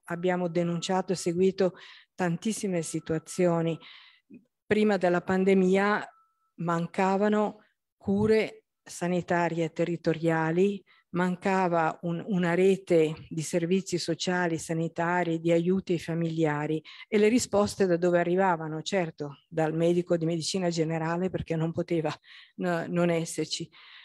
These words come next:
però è una risposta, eh, contenuta, no? Eh, tutto quello che,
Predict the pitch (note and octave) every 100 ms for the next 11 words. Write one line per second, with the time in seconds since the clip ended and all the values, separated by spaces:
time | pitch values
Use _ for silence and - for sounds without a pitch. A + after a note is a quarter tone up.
0 | - _ _ _ _ _ _ _ - F3+
1 | E3+ F3+ - E3+ E3+ D#3+ - F3 E3 -
2 | F#3 F3 D3 F3 E3+ D3+ E3+ E3 _ _
3 | _ - E3+ E3+ F3+ G3+ D#3+ E3 D#3+ -
4 | F3+ F3+ F#3 - F3 D#3+ D#3 D#3 - -
5 | - _ _ - - G3+ F#3 G3 G3+ F#3+
6 | F3+ - E3+ D#3+